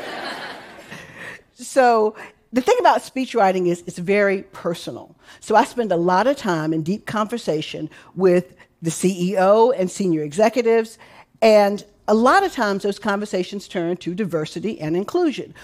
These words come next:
which of course I'm always happy to talk about. But after quite a few of these conversations,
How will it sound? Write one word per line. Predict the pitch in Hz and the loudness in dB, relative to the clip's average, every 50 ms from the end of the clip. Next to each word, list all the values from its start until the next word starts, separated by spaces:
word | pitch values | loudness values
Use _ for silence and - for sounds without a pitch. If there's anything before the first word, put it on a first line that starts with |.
| - - | -6 -6
which | 185 185 - | -4 -4 -4
of | - | -2
course | - 196 185 185 - - | -2 -2 -2 -2 0 0
I'm | 202 220 220 - | 0 0 2 0
always | 262 294 294 208 185 180 - | 0 0 2 0 -2 -2 -2
happy | 175 143 - - 180 | -2 -2 -2 -4 -8
to | 202 | -10
talk | - - 339 330 - | -8 -6 -6 -6 -6
about. | - - - 78 - - _ _ _ _ _ _ _ _ _ _ _ _ _ _ _ _ _ _ _ _ _ _ _ - - - - - _ _ - | -10 -12 -12 -12 -14 -16 _ _ _ _ _ _ _ _ _ _ _ _ _ _ _ _ _ _ _ _ _ _ _ -20 -20 -20 -20 -20 _ _ -8
But | 247 - - | -6 0 2
after | 262 320 427 - - 349 302 | 4 4 4 2 -2 -10 -10
quite | - - - 269 254 247 254 | -10 -4 0 2 4 4 4
a | 262 | 2
few | 262 - 240 240 220 | -2 -6 -8 -8 -6
of | 196 | -6
these | 208 196 - | -6 -8 -6
conversations, | - 190 175 165 156 165 160 - 151 147 143 - - 147 147 - | -4 -4 -4 -2 -4 -6 -6 -6 -8 -8 -8 -10 -10 -12 -12 -14